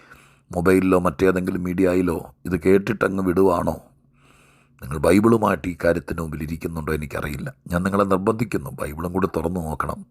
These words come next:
നിങ്ങളെ സ്പർശിച്ചെങ്കിൽ അടിവരയിട്ട് സൂക്ഷിക്കണം. ദാ ഈ വാക്ക്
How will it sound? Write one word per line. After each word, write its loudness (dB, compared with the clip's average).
നിങ്ങളെ -6
സ്പർശിച്ചെങ്കിൽ 0
അടിവരയിട്ട് 4
സൂക്ഷിക്കണം. -12
ദാ 4
ഈ 4
വാക്ക് 2